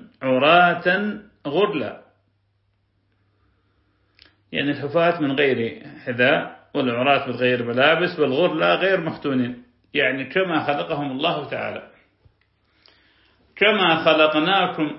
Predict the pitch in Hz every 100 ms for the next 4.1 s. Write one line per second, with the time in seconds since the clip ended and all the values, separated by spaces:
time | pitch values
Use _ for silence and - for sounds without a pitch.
0 | - 208 202 185 151 135 127 113 98 -
1 | - _ _ _ 120 151 151 208 175 151
2 | 147 127 - 202 165 156 135 127 127 170
3 | 175 151 135 123 117 170 143 127 131 190